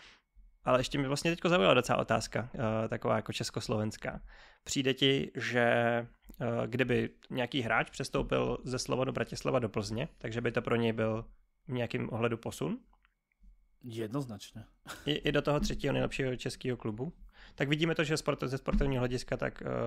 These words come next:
Speaker 1: v té konferenční lize tak Plzeň toho předvedla víc. Vlastně
Speaker 2: No
Speaker 1: i
Speaker 2: jasné.
Speaker 1: statisticky byl jeden z nejlepších týmů v, v konferenční lize.
Speaker 2: Ano.
Speaker 1: Takže
Speaker 2: Dávalo
Speaker 1: tohle
Speaker 2: by to
Speaker 1: určitě.
Speaker 2: smysl.
Speaker 1: A peníze,
Speaker 2: Otázka,
Speaker 1: peníze
Speaker 2: či to
Speaker 1: nevím,
Speaker 2: dává
Speaker 1: jestli jsou,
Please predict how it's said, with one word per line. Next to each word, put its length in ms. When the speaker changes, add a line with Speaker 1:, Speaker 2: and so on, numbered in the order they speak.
Speaker 1:
v 220
té 580
konferenční 600
lize 220
tak 200
Plzeň 440
toho 200
předvedla 400
víc. 380
Vlastně 240
Speaker 2:
No 60
Speaker 1:
i 20
Speaker 2:
jasné. 180
Speaker 1:
statisticky 400
byl 160
jeden 200
z 60
nejlepších 480
týmů 440
v, 260
v 60
konferenční 520
lize. 260
Speaker 2:
Ano. 380
Speaker 1:
Takže 240
Speaker 2:
Dávalo 160
Speaker 1:
tohle 120
Speaker 2:
by 40
to 60
Speaker 1:
určitě. 220
Speaker 2:
smysl. 140
Speaker 1:
A 80
peníze, 440
Speaker 2:
Otázka, 280
Speaker 1:
peníze 260
Speaker 2:
či 20
to 40
Speaker 1:
nevím, 160
Speaker 2:
dává 120
Speaker 1:
jestli 260
jsou, 60